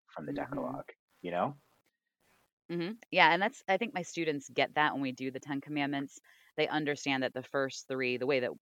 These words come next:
Speaker 2: that Catholics that we teach that are structured, you know, relate to that vertical that you're s-,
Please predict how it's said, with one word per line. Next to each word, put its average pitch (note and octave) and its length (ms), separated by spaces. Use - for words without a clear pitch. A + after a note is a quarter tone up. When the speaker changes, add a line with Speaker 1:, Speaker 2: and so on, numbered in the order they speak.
Speaker 2:
that A#2+ 220
Catholics C3 500
that A#2+ 140
we C3 140
teach - 280
that A2+ 220
are A2 60
structured, G#2 500
you C3 80
know, A#2+ 100
relate A#2 360
to B2 100
that G#2+ 180
vertical G#2 380
that G2 120
you're G#2 120
s-, - 100